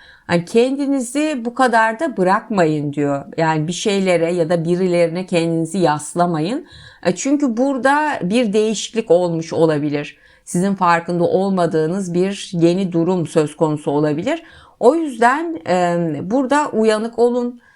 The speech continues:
e, ve dikkatinizi hep, e, hani uyanık tutun, e, diyor Kılıç Kraliçesi. E, ya da burada mesela size bir bilgi verilmiş olabilir. Kontrol edin. Yani onlar da hani çok güvendiğiniz kişiler olabilir bu bilgiyi verenler ama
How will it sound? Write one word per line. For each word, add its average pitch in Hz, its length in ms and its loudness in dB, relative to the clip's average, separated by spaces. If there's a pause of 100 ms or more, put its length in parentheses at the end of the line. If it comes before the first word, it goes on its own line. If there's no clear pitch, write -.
(260)
e, 165 380 2 (360)
ve 185 580 0
dikkatinizi 202 680 0
hep, - 460 -4
e, 156 440 0 (580)
hani 160 160 -2
uyanık 202 600 0
tutun, 180 580 -4
e, 151 420 -2
diyor 160 400 0
Kılıç 165 360 0
Kraliçesi. 151 840 0 (500)
E, 175 120 2
ya 185 340 2
da 226 140 2
burada 226 220 2
mesela 214 400 0
size 208 240 -2
bir 180 120 2
bilgi 180 360 0
verilmiş 160 480 0
olabilir. 156 640 0
Kontrol 262 560 2
edin. 156 400 -2
Yani 165 260 0
onlar 214 600 0
da 160 140 4
hani 156 180 -2
çok 170 280 -8
güvendiğiniz 180 600 2
kişiler - 300 -2
olabilir 202 480 0
bu 175 120 0
bilgiyi 156 400 0
verenler 143 600 0
ama 294 320 0